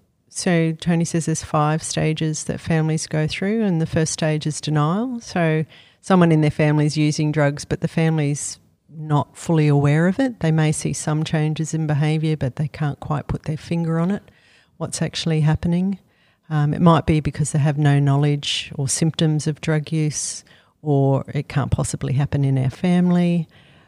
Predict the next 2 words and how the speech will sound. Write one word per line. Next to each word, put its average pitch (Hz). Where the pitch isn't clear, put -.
Um, 139
but 190